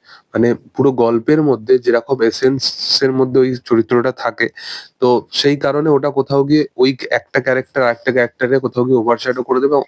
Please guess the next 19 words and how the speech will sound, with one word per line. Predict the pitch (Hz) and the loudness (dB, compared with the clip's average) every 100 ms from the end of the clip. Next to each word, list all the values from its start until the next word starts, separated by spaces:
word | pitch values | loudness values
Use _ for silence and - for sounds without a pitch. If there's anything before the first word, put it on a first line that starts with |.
| - | -2
অডিয়েন্সের | 110 120 135 151 147 160 147 | -2 2 2 2 0 -2 0
যে | 165 170 - - - - | -2 -4 -8 -12 -8 -4
পার্সপেক্টিভটা | 120 - 165 - 160 120 - 175 | -4 -2 -4 -2 -2 -2 -4 -4
সেটা | - 139 139 156 - | -4 -4 -2 -4 -6
পুরোপুরি | - 135 143 156 170 - - _ - | -2 -2 2 0 0 -6 -20 _ -2
অন্যদিকে | 143 156 151 143 135 | 2 2 2 2 2
চলে | 113 104 | 2 0
যাবে, | 104 110 | 0 -2
মানে | 113 127 | -2 0
ওই | 135 135 127 - | 2 2 -2 0
ক্রসওভার | 131 127 - 123 123 120 | 0 0 -2 0 0 0
এই | 127 123 | 0 -2
সমস্ত | 117 107 104 113 | 0 -2 -2 -4
গল্পের | 110 123 120 143 135 | 0 0 0 0 0
বা | 135 | 0
স্টোরির | - 127 131 135 | -2 0 2 2
মধ্যে | 135 135 | 0 -2
থাকবে | - 110 104 | -4 -6 -8
না। | 101 | -12